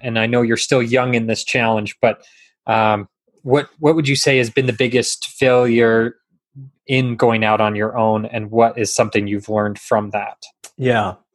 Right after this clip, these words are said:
Speaker 2: Uh, um, the more recent business actually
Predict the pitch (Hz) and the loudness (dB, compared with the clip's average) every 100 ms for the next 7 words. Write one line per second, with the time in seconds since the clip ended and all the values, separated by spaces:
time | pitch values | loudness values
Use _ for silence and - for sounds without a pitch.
0 | - - - - - - - - - - | -20 -20 -20 -20 -20 -12 -6 -6 -4 0
1 | 147 147 143 - _ _ _ _ _ _ | 4 4 2 -2 _ _ _ _ _ _
2 | - - _ _ 127 151 180 170 123 139 | -20 -20 _ _ -2 2 4 4 4 4
3 | 165 - 180 175 - _ _ - 131 110 | 2 2 0 0 -8 _ _ -16 -4 0
4 | 147 147 170 165 - - - _ _ _ | 2 4 2 2 -6 -16 -20 _ _ _
5 | _ _ - 143 156 - 135 127 123 123 | _ _ 0 2 2 0 0 2 2 0
6 | - | -4